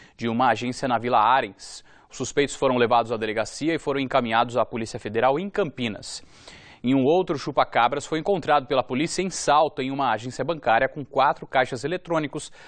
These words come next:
na rua nove de Julho, no centro. O material apreendido foi levado à delegacia. Até agora, ninguém foi preso.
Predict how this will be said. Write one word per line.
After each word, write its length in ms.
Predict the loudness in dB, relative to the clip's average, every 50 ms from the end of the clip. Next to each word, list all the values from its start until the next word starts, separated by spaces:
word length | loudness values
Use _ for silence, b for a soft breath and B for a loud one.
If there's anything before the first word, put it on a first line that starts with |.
| B B
na 80 | 0 2
rua 240 | 2 4 4 4 2
nove 320 | 2 2 2 2 2 0
de 100 | -4 -6
Julho, 300 | -6 -4 -4 -4 -4 -4
no 100 | -4 -6
centro. 460 | -4 0 2 2 2 2 0 -6 -18 B B B B B B B
O 60 | 2
material 380 | 2 4 4 4 4 4 4 4
apreendido 420 | 2 0 -2 -4 -4 -6 -6 -4
foi 100 | -2 0
levado 340 | 0 2 4 4 2 2 2
à 40 | -2
delegacia. 640 | -2 -2 -2 0 0 0 0 -2 -6 -8 -6 -6 -4
Até 140 | 0 2
agora, 360 | 2 4 6 6 6 4 4 0 b b b b
ninguém 400 | -8 -4 -4 0 2 2 2 2
foi 160 | 2 0 -2 -2
preso. 460 | 0 -2 -4 -4 -6 -8 -12 -18